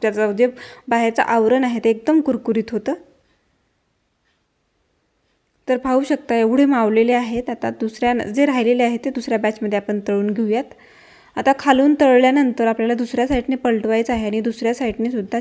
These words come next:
छान असं तळून घ्यायचं आहे. कलर खूप छान आलेला आहे. तुम्हाला जर गव्हाचं पिठाचं नाही बनवायचं तर मैद्याचं सुद्धा तुम्ही अशा प्रकारे बनवू शकता, पण मैदा हा मुलांच्या तब्येतीसाठी चांगला नसतो, हेल्थसाठी चांगला नसतो, म्हणून तुम्ही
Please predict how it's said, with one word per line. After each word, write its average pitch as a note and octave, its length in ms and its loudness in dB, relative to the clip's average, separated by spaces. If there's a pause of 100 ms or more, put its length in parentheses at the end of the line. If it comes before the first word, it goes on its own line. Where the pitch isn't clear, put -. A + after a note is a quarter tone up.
छान A#3+ 240 -4
असं C4 200 -6
तळून G#3 300 0
घ्यायचं A3 320 -6
आहे. G#3+ 120 -6 (500)
कलर A3+ 320 0
खूप - 300 -4
छान D4 140 0
आलेला B3+ 340 2
आहे. B3 280 0 (2000)
तुम्हाला C4 240 0
जर C#4+ 140 2
गव्हाचं C4 340 2
पिठाचं B3 380 -2
नाही B3 200 -2
बनवायचं B3+ 600 -2
तर C#4+ 80 0
मैद्याचं B3 460 0
सुद्धा C4 300 -4
तुम्ही B3 260 -2
अशा A3+ 140 -6
प्रकारे A3 340 -4
बनवू G#3+ 240 -2
शकता, A3 380 -8 (480)
पण A#3+ 200 0
मैदा B3 380 0
हा C4+ 160 -2
मुलांच्या A3+ 680 0 (100)
तब्येतीसाठी B3 600 -2
चांगला G#3+ 300 -4
नसतो, A3+ 260 -4
हेल्थसाठी C4 600 -2
चांगला G#3 340 -4
नसतो, G#3+ 340 -6
म्हणून A3+ 340 -4
तुम्ही B3 260 -4